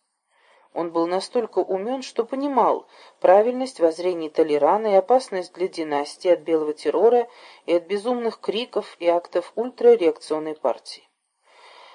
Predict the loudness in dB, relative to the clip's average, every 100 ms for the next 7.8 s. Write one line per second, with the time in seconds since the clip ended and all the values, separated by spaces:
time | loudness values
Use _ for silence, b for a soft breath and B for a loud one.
0 | b 0 2 4 2 4 2 0 -4 -4
1 | -4 -4 6 6 6 -4 -6 -8 -8 -2
2 | 4 4 4 -4 -2 -2 -2 -4 -4 -4
3 | -2 -2 -2 -2 -2 -2 0 0 2 4
4 | 6 6 4 2 -12 -2 -2 0 -4 -6
5 | -10 -2 0 0 -2 -4 -6 -6 -6 -6
6 | -10 b b b -6 -6 -8 -8 -2 -2
7 | -2 -10 -10 -8 -6 -4 -4 -6